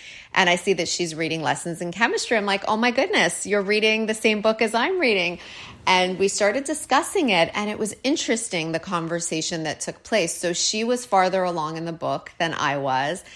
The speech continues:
and she said to me, "You know, I don't know how I feel about the book, because the, the main character is a little bit annoying."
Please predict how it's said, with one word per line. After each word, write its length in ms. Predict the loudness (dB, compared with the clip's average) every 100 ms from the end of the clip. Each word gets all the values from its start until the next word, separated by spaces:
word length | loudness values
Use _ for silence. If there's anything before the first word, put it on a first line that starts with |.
| -16 -16 -18 -2
and 560 | 4 6 6 4 0 -2
she 440 | 0 2 2 2
said 360 | 2 6 6 6
to 140 | 0 -4
me, 300 | -2 -2 -2
"You 120 | -2
know, 360 | 0 0 0 -8 _ -18 -18 _ 6
I 100 | 6
don't 140 | 8
know 120 | 4
how 180 | 4 4
I 100 | 4
feel 360 | 2 2 2 2
about 360 | 2 4 2 2
the 80 | -4
book, 520 | 0 2 0 -6 -18 -20 -20 -12 0
because 720 | 0 0 -4 2 2 2 -2
the, 360 | -4 0 0 -2
the 500 | -8 -4 -2 0 -2
main 280 | 0 0 0
character 640 | -2 0 0 0 -2 -2
is 120 | -2 0
a 80 |
little 340 | -2 0 -2 0
bit 260 | 0 0 0
annoying." 880 | -4 -2 0 0 -2 -4 -6 -10